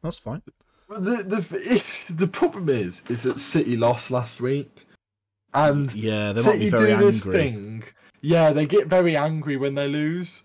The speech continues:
Speaker 1: Yeah, they've got no
Speaker 2: So it
Speaker 1: Laporte.
Speaker 2: could,
Speaker 1: No Laporte, though. He'll be suspended.
Speaker 2: it could end up, like, six nil City
Speaker 1: Oh, God, not
Speaker 2: because,
Speaker 1: again.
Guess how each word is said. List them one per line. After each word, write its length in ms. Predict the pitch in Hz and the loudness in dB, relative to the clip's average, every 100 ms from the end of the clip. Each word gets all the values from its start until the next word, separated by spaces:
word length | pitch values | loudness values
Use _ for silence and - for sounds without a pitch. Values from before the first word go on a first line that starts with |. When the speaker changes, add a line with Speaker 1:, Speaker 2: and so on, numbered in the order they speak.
| - | -18
Speaker 1:
Yeah, 80 | 107 | -12
they've 100 | 113 | -2
got 140 | 170 | 0
no 80 | 147 | 2
Speaker 2:
So 140 | 143 175 | 4 4
it 60 | |
Speaker 1:
Laporte. 340 | 165 151 165 180 | 8 8 8 4
Speaker 2:
could, 160 | 170 _ - | -2 _ -6
Speaker 1:
No 180 | 123 151 | -2 0
Laporte, 440 | 143 - 131 - 85 | -2 -4 -8 -8 -14
though. 140 | 80 101 _ - | -14 -18 _ -14
He'll 80 | 117 | -12
be 100 | 98 | -12
suspended. 420 | - - 165 156 | -16 -10 -6 -6
Speaker 2:
it 40 | 131 | -4
could 240 | 180 202 | 0 0
end 200 | 208 190 | 2 0
up, 160 | 190 139 | 0 -2
like, 220 | 135 123 | -6 -8
six 440 | - 151 135 - | -10 -10 -10 -14
nil 320 | 127 107 98 98 | -12 -12 -14 -18
City 500 | - 90 92 90 90 - | -14 -10 -8 -8 -12 -12
Speaker 1:
Oh, 20 | |
God, 60 | 95 | -12
not 80 | 85 | -8
Speaker 2:
because, 280 | 131 113 110 | -8 -8 -8
Speaker 1:
again. 320 | 87 85 | -8 -10